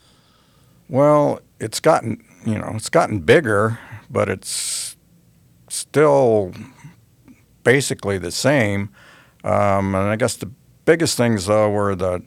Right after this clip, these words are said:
the herbicide traits that came along. And from a breeding standpoint, <sighs> that was a little discouraging that,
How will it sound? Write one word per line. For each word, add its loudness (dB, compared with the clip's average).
the -6
herbicide -2
traits -4
that -14
came -4
along. -4
And 2
from -2
a 2
breeding 0
standpoint, 0
<sighs> -20
that -4
was -8
a 2
little -2
discouraging -4
that, -4